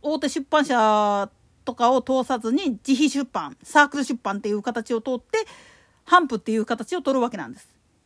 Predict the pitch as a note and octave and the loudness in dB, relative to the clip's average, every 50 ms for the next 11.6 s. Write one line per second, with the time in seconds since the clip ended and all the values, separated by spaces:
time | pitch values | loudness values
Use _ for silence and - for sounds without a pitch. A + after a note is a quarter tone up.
0 | _ _ _ _ _ D4 D#4 G#4+ A#4+ A#4 G#4+ G4 F4+ E4 - - - F#4+ G4+ - | _ _ _ _ _ 0 2 4 4 4 2 0 -2 -4 -6 -6 -6 -6 -4 -6
1 | - C4 A#3 A3 A3+ - - A#3+ A#3 A#3+ A#3 G3+ F#3+ G#3+ A#3 A3+ G#3 - - G#4 | -6 -6 -4 -6 -6 -6 -4 -4 -2 -2 -2 -4 -2 -2 -2 -2 -2 -2 -2 -2
2 | B4+ B4+ A#4+ G#4+ E4+ C4 C#4 B3+ A3+ - B3+ D4+ E4 D4+ C4+ G#3+ - - - - | -2 0 0 0 0 2 2 0 2 2 2 4 4 4 4 2 0 -8 -20 -20
3 | - _ _ _ _ - G3 G#3 G#3 G3 - - C#4+ - G#4 B4 B4+ B4 - F4+ | -20 _ _ _ _ -10 -8 -6 -6 -6 -8 -6 -6 0 2 2 2 4 2 0
4 | C4 A#3 - _ _ - A#3+ A#3+ B3 B3 B3 A#3+ A#3+ B3 B3 C4+ C#4+ D4 C#4 D4 | -2 -2 -4 _ _ -6 -4 -4 -2 -2 -2 -2 -4 -2 -2 -2 -2 0 0 0
5 | C#4 C#4+ C4+ A#3+ A3 G#3 A#3+ B3+ G#3+ - - - - - - _ - - G4+ A#4 | 0 0 0 0 0 0 0 -2 -4 -6 -10 -20 -20 -20 -20 _ 0 2 2 2
6 | A#4 - B4+ C5+ B4+ D4+ A#3+ A3 G3+ F3+ - - - D3+ F3 C4+ C#4+ - _ _ | 2 0 -2 0 0 0 0 -2 -4 -8 -12 -14 -14 -8 -4 -4 -6 -6 _ _
7 | _ _ _ _ _ _ _ _ _ _ _ _ _ _ _ _ _ _ _ _ | _ _ _ _ _ _ _ _ _ _ _ _ _ _ _ _ _ _ _ _
8 | _ _ _ _ _ _ - F#4+ F#4+ E4+ D4 C4+ E4+ A4 A#4 - A4+ A#4 A#4 A#4 | _ _ _ _ _ _ -4 2 4 4 6 6 6 4 2 2 2 2 2 2
9 | A#4 E4+ C#4 B3+ A3+ A3+ A3 A3+ A3 G#3+ G#3+ G#3 G#3 - B3 C4+ D4+ D4+ D4+ D#4 | 2 0 0 2 2 2 2 2 2 0 0 -2 -2 -2 -2 -2 0 0 0 -2
10 | F#4+ G4+ E4+ B3 - _ _ _ _ _ _ _ - C#4 C#4+ A3 G3 C#4+ C#4 C#4 | -2 -4 -4 -6 -6 _ _ _ _ _ _ _ -4 -2 -2 -2 -2 -4 -6 -6
11 | C4+ - - E4 E4 E4+ D#4 D4+ C#4+ - G4 E4 | -6 -4 -4 -4 -4 -4 -4 -4 -2 -2 -2 -2